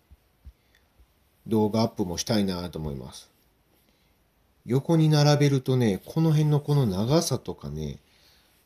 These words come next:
スリムな感じがね、なんか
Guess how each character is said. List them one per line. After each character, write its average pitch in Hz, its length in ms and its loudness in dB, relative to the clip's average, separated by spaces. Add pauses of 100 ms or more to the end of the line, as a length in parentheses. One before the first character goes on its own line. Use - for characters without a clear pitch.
(260)
ス - 560 -4
リ 170 140 4
ム 113 160 2
な 80 100 -4
感 82 300 -10
じ 80 120 -10
が 76 140 -8
ね、 78 280 -10 (580)
な 92 140 -8
ん 95 60 -8
か - 260 -4